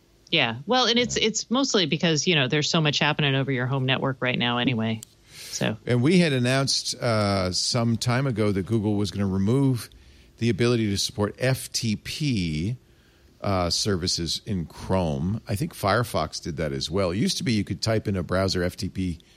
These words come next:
Speaker 2: colon slash slash in an F T P site and you'd get the site and download files and so forth.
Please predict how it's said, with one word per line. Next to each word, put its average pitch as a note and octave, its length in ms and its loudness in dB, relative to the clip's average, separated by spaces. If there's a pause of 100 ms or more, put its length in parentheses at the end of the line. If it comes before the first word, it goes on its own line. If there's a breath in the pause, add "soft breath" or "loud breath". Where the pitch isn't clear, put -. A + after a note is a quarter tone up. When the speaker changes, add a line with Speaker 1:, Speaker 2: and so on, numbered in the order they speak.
(180 soft breath)
Speaker 2:
colon F#2 280 0
slash F2 400 -2
slash F2 280 0
in F2+ 80 -2
an F2+ 120 -2
F F#2 120 -2
T - 140 -8
P G#2 180 -6
site D2+ 240 -2
and - 80 -8
you'd D#2 160 -6
get E2+ 240 -4
the D#2+ 120 -4
site A#2 400 -4 (580 soft breath)
and F2 120 -4
download E2+ 340 0
files G2 320 0
and D#2 80 -6
so D2+ 160 -2
forth. D2+ 240 -6